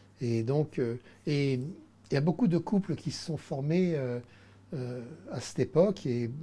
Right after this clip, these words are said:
beaucoup d'amis de, de ma, de mes parents, euh, avaient le même âge qu'eux à l'époque. Et il y a beaucoup de familles qui se sont créées, qui se sont fondées,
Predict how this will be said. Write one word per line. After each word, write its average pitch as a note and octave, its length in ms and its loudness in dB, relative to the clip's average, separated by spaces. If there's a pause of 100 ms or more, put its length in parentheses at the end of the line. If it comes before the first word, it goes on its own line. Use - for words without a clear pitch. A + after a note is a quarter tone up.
(160)
beaucoup E3 360 2
d'amis C#3+ 340 4
de, A#2+ 320 0
de A#2 120 -4
ma, A#2 200 -6 (420)
de B2+ 80 -6
mes B2+ 120 -2
parents, C3+ 440 -2 (600)
euh, B2+ 440 -4 (140)
avaient C3 200 2
le C3 60 2
même B2+ 180 0
âge A2 300 -4 (200)
qu'eux A#2+ 300 2 (100)
à - 20 -10
l'époque. D3 480 -4 (460)
Et B2 60 -2
il C#3 180 -6
y - 20 -4
a C3 60 -4
beaucoup C3+ 200 -2
de C#3+ 60 0
familles B2 380 0
qui D3 140 -8
se C3 160 -6
sont - 200 -8
créées, C3 520 -2
qui - 120 -12
se - 140 -10
sont B2+ 100 -6
fondées, B2+ 540 -2